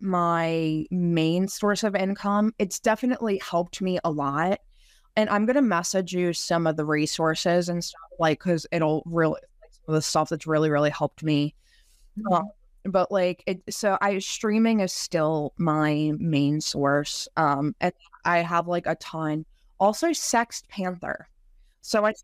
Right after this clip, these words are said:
Speaker 1: slept on Sex Panther for a really long time. Um,
Speaker 2: Love it.
Speaker 1: yeah, and, like, I, I think I ma-, I looked the other day, and, uh, the last pay period, I think I made, like,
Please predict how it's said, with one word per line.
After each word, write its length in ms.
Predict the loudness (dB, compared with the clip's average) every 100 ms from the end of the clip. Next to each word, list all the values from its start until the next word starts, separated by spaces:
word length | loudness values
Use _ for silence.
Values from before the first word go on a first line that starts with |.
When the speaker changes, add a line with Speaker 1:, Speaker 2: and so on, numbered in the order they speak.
| _ -4
Speaker 1:
slept 260 | 0 0 _
on 100 | -12
Sex 440 | -12 _ _ -20 -20 _ -6
Panther 640 | -2 -2 0 2 2 0
for 140 | -2 -2
a 120 | 0
really 480 | 0 2 2 2 0
long 300 | 0 0 -2
time. 580 | -2 -2 -4 -6 -8 -12 _ _ _ _ _
Um, 80 | -2
Speaker 2:
Love 200 | -2 -2
it. 220 | -4 -6 -10 _
Speaker 1:
yeah, 360 | 2 2 2 -2
and, 220 | -4 -2
like, 280 | 0 -2 -4 _ _ _ _ _ _ _ _ _ -2
I, 420 | 0 0 -2 -6 -8
I 80 | -6
think 240 | -2 -2 0
I 80 |
ma-, 140 | 0 0
I 120 | 0 0
looked 280 | 0 -2 -4 -2
the 120 | 0
other 240 | 0 -2
day, 540 | 0 0 0 0 -2 -2
and, 260 | 0 0 2
uh, 160 | 0
the 140 | 0 0
last 360 | 2 0 -2
pay 220 | -6 -2 -2
period, 420 | 0 2 2 2
I 100 | -2
think 240 | -2 0
I 80 | 2
made, 220 | 2 0 -4
like, 180 | -6